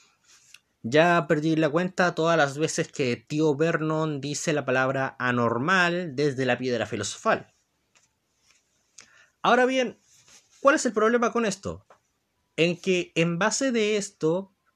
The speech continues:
intentan justificar el hecho que Voldemort quiera cometer genocidio.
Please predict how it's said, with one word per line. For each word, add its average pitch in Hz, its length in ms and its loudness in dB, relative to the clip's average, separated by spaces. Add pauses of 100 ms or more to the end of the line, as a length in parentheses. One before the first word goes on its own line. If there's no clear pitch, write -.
intentan 214 640 -2
justificar 190 1200 -4
el 151 180 0
hecho 196 320 -4
que 170 120 0
Voldemort 147 680 -2
quiera 170 280 0
cometer 143 520 -2
genocidio. 139 920 -6